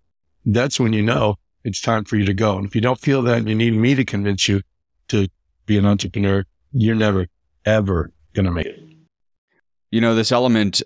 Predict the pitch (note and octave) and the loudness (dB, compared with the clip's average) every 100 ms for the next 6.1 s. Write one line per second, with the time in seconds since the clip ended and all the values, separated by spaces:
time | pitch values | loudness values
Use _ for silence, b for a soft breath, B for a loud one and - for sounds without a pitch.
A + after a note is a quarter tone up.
0 | - G#2 F#2+ G#2 G#2 G2 - - - - | -2 -2 0 2 2 0 -4 -4 -8 -8
1 | G2 F#2 - F#2 - G#2 - F#2+ A2 G2+ | -2 -2 0 0 2 0 -2 -2 0 0
2 | - G2 G2 F#2+ - F#2+ F#2 G2+ F2+ F#2+ | 0 0 2 0 -2 -2 -2 -2 -2 -2
3 | F#2 F2+ - _ _ _ _ _ A2 - | 0 -2 -6 _ _ _ _ _ -4 -2
4 | G#2+ G2+ F#2 F#2 F#2 F2+ F#2 - G2 F#2 | -2 -2 0 0 2 0 -2 -2 0 0
5 | F2+ - G#2 - G2+ G2 F#2+ F#2+ - - | 0 0 -2 -2 -2 2 0 0 -2 -2
6 | - | -4